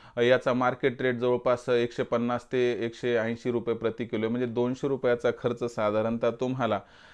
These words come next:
या ठिकाणी येऊ शकतो. पण जर आपण पंचावन्न ते पंच्याहत्तर दिवसाच्या दरम्यान झिरो बावन चौतीस या विद्राव्य खताचा वापर केला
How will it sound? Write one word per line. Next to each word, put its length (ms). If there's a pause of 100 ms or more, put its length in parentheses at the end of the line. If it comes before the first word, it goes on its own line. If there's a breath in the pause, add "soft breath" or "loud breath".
(120 soft breath)
या 100
ठिकाणी 400
येऊ 160
शकतो. 320
पण 240
जर 180 (100)
आपण 400
पंचावन्न 580
ते 60
पंच्याहत्तर 580
दिवसाच्या 580
दरम्यान 480
झिरो 280
बावन 280
चौतीस 460
या 80
विद्राव्य 480
खताचा 340
वापर 360
केला 340